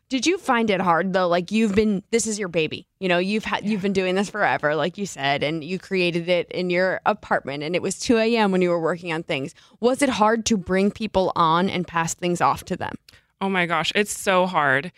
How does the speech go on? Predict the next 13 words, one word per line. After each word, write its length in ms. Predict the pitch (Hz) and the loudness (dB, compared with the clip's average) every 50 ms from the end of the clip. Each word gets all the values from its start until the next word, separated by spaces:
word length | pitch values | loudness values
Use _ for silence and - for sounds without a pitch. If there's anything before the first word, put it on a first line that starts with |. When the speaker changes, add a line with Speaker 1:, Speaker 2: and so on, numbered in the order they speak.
| _ - _ | _ -6 _
Speaker 2:
I 80 | 190 208 | -2 -2
think 260 | - - 226 233 220 | 2 2 2 2 2
that 160 | 226 202 - | 0 0 0
hiring 440 | - 214 196 196 208 220 220 220 226 | 0 0 2 2 4 2 2 0 -2
people 400 | - - 185 180 - 175 175 175 - | -4 -6 -8 -4 0 0 2 2 2
is 240 | - 180 170 165 | 0 -2 -2 -6
one 200 | 165 165 175 170 | -6 -4 -2 -2
of 160 | 170 175 175 - | -2 -4 -4 -4
the 80 | 175 170 | -4 -2
most 360 | 165 151 143 151 - - - | -2 -2 -4 -4 -6 -8 -8
challenging 640 | - - 190 170 160 160 165 165 170 156 165 160 165 | -8 -6 -2 -2 0 0 0 0 -2 -4 -6 -8 -8
things 380 | - 156 147 143 139 151 - _ | -6 -6 -4 -4 -6 -10 -12 _
that 340 | 151 135 135 131 135 - | -4 0 0 0 0 -2